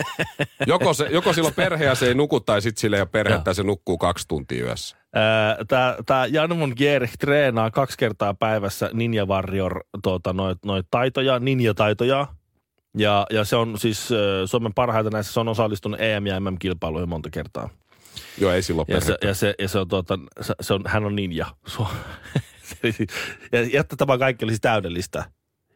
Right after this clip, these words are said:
Speaker 1: jotta hän on supermies, niin hän on rakentanut tämmöisen autenttisen valtavan Ninja Warrior radan. Hän on nikka-,
Speaker 2: Itse?
Speaker 1: itse nikkaroinut
Speaker 2: No
Speaker 1: sinne
Speaker 2: niin onkin.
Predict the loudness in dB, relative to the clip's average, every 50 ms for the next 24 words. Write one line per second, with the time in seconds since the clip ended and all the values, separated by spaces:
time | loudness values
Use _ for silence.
0 | _ 0 0 0 0 0 0 0 0 -2 -4 -8 -14 -20 -16 -8 -4 -2 0 0
1 | 0 -2 -2 -8 -12 -14 -14 -10 -6 -2 -2 -2 -2 -4 -6 -10 -16 -20 -20 -20
2 | -20 -20 -20 -14 -6 -2 -2 0 2 2 2 2 2 2 2 2 0 0 2 0
3 | 0 0 0 0 0 2 2 0 0 0 0 2 2 2 2 4 2 0 -2 -2
4 | -2 -4 -2 -2 0 0 2 2 2 2 0 0 -2 -2 -2 0 -2 -2 0 0
5 | 0 0 2 2 2 0 0 0 -2 -2 -2 0 0 0 0 -2 -4 -6 -8 -12
6 | -10 -4 -2 0 2 2 0 -2 -2 -2 0 2 2 2 2 2 0 0 0 0
7 | 2 4 4 4 4 4 2 2 2 2 -2 -2 -2 0 2 2 2 2 2 0
8 | 0 2 2 2 2 2 0 -2 -2